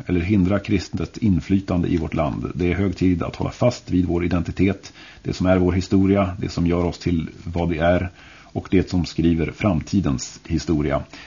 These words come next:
Läs gärna vidare själva på W W W punkt världenidag punkt S E. Eh, men jag tyckte att det där var en, eh, bra, eh, övergång till nästa ämne som jag tänkte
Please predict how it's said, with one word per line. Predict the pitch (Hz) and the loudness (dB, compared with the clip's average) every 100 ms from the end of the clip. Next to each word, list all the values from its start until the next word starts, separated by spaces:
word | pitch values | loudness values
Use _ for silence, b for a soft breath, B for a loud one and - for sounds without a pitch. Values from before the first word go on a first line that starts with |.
| B | B
Läs | - 98 - | -2 0 2
gärna | 87 82 85 | 2 2 0
vidare | 87 80 78 | 0 -2 -2
själva | 76 101 78 104 87 - | -4 -2 -2 -2 -4 -4
på | - 85 - | -6 -4 -4
W | - 85 | 0 0
W | 80 | 0
W | 85 98 95 | 0 0 0
punkt | - 85 80 | -2 -4 -2
världenidag | 80 82 78 85 85 78 76 78 - | -4 -2 0 0 0 0 -2 -4 -8
punkt | - 73 - | -6 -4 -6
S | - - - - | -6 -6 -8 -8
E. | 131 113 - 67 _ B B B B B B - | -2 0 -2 -10 _ B B B B B B -8
Eh, | 85 | -2
men | 85 87 87 | 0 0 0
jag | 87 | -2
tyckte | 95 - | -4 -4
att | 87 | -2
det | |
där | 92 90 | 2 2
var | 90 87 | 2 0
en, | 87 87 | 0 0
eh, | 82 82 B B B - - | 0 -4 B B B -14 -2
bra, | 95 87 87 - - 98 | 0 2 0 -4 -16 -10
eh, | 90 | -6
övergång | 80 87 82 90 87 | -2 -2 0 2 2
till | 82 92 85 82 78 - - - - - | 2 0 2 0 -2 -10 -20 -20 -12 -4
nästa | 90 - - 98 - - - | -2 -2 0 0 0 -8 -6
ämne | 82 85 | -2 -2
som | - | -2
jag | 87 | -4
tänkte | 85 78 | -4 -4